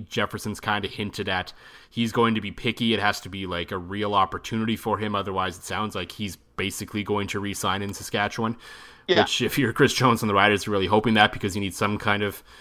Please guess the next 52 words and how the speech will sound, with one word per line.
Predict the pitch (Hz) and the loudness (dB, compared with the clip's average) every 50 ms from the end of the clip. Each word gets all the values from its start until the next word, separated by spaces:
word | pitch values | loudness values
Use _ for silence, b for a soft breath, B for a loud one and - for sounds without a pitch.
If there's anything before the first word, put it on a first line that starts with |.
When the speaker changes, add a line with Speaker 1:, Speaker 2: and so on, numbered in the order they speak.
| B B B B | B B B B
Speaker 1:
continuity. | - - 113 113 110 110 110 107 113 117 120 117 | 2 2 4 4 4 2 2 4 4 4 4 2
And | 104 | 2
if | 92 - | 0 -4
it's | 95 - - | -6 -8 -6
the | - 104 | -6 -4
defensive | 92 104 - 117 107 107 - 104 90 | -2 -2 0 2 0 0 0 -2 0
line, | 98 95 95 101 104 117 123 | 2 4 4 4 4 2 0
because | 113 101 - 107 92 87 | -2 -2 -2 -4 -4 -2
Zach | 87 98 95 98 - 98 | 0 0 0 2 2 2
Evans | 95 98 104 104 98 98 | 0 2 0 -2 -4 -2
is | 92 - | 2 4
already | 101 101 98 101 98 | 4 4 4 0 -2
re-signed, | 95 104 101 - - 117 104 101 101 113 110 B B B B B B B B B B B _ - | -4 -4 -4 -2 -2 0 0 0 0 -4 -6 B B B B B B B B B B B _ -12
uh, | 104 101 98 | -8 -6 -6
you | 92 92 87 | -4 -4 0
have | 95 110 107 104 | 2 2 2 2
Charleston | - - 113 107 - - 107 | 4 6 6 6 6 2 -2
Hughes | 110 110 104 104 | 0 0 0 0
under | 101 92 | -2 -4
contract, | - - 113 110 104 - 120 104 98 90 - | 0 2 4 4 4 4 4 4 4 2 0
and | 104 | -4
if | 95 - | -6 -4
you | 101 | -4
can | 98 | -4
bring | 101 104 92 | -2 0 0
back | 95 90 90 - 113 | 2 0 0 -2 -4
Willie | 98 95 104 104 98 95 | -6 -2 -2 -2 -2 -2
Jefferson, | 87 - - 185 185 - 170 135 - 139 123 120 117 B B B B 135 | 0 4 6 6 6 6 2 4 4 4 4 2 0 B B B B -6
okay, | - - 147 120 | 2 4 4 4
there's | 110 113 110 113 | 6 4 2 0
the | 113 | -2
start | - - 123 113 110 | 0 2 4 4 4
of | 95 | 2
the | 104 | -2
core | - - - - 123 117 107 | -8 -4 0 2 4 4 4
of | 101 95 | 2 0
your | 92 90 | -4 -8
team | - - - - 196 208 190 139 113 | -6 -6 -2 0 0 2 2 2 2
once | 104 98 95 87 - - | 2 2 0 -2 -4 -8
again | 101 - - 98 92 87 | -8 -4 -4 -4 -4 -4
in | 87 87 | -6 -8
twenty | - - - 95 87 - - | -8 -8 -6 -6 -6 -6 -6
nineteen, | 87 85 85 - 135 127 123 107 101 | -6 -4 0 2 4 4 4 2 0
Speaker 2:
Yeah. | 98 - | -4 -8
Speaker 1:
and | - - - - _ _ - 95 | -14 -20 -20 -20 _ _ -10 -8
you | |
kind | 92 - 117 107 98 | -4 0 0 0 0
of | 87 | 0
build | 90 101 98 92 | 0 0 0 0
out | 95 87 - | -2 -4 -6
from | - 78 82 | -8 -4 0
there. | 120 139 107 - - | 2 2 2 0 -4